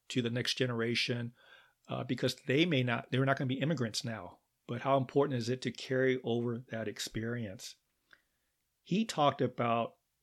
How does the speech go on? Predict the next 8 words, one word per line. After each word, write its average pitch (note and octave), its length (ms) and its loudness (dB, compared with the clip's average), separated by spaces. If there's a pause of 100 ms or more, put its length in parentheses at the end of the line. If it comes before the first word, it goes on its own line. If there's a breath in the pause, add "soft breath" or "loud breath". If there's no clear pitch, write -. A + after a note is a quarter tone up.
(120)
the C3 160 0
greatest B2+ 480 4
barrier A#2+ 520 2
as A2+ 460 -4 (480)
not C3 260 0
starting C3 380 0 (100)
early A#2+ 360 0
enough G#2+ 340 -8